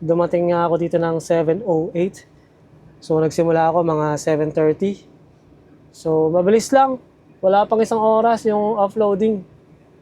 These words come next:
Wala pang isang oras inabot. Sagad na sagad, men. Walang natira sa asido. <laughs> So, yun na nga. Maghihintay-hintay muna ako. And,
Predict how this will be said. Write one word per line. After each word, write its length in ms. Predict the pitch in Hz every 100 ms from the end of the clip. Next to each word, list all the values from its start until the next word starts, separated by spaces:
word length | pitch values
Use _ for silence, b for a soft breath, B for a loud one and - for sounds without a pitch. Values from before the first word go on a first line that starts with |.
| - _
Wala 200 | 165 180 180
pang 80 |
isang 240 | 185 175 190
oras 320 | 185 185 185
inabot. 480 | 180 170 165 170 175 -
Sagad 240 | 165 175
na 80 | 165
sagad, 360 | 170 165 175 156
men. 240 | 151 151 - _ _ _
Walang 240 | 165 160 165
natira 320 | 156 170 156
sa 160 | 170
asido. 360 | 151 151 147 151 - -
<laughs> 80 | 147 - 226 - B B B B
So, 160 | - 165
yun 160 | 170
na 80 | 185
nga. 160 | 180 170
Maghihintay-hintay 720 | 156 160 165 170 170 175 170
muna 400 | 170 170 170 170
ako. 240 | 170 202
And, 560 | 175 165 160 165 165